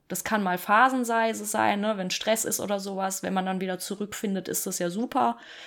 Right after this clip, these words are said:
Aber manchmal braucht man da auch einfach Hilfe und Impulse von außen und deswegen ist da ja auch, ja, unsere Arbeit so wichtig, würde ich jetzt einfach mal sagen.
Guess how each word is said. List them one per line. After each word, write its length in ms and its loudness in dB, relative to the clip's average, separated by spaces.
Aber 200 0
manchmal 560 0
braucht 420 -2
man 140 -6
da 80 -2
auch 120 -4
einfach 520 -8
Hilfe 380 -2
und 140 0
Impulse 540 -2
von 200 -6
außen 540 0
und 140 -6
deswegen 380 -4
ist 180 -6
da 80 -4
ja 140 -4
auch, 340 -8
ja, 140 2
unsere 360 0
Arbeit 380 2
so 160 -6
wichtig, 340 -10
würde 160 -6
ich 80 -12
jetzt 160 -10
einfach 260 -8
mal 160 -8
sagen. 380 -8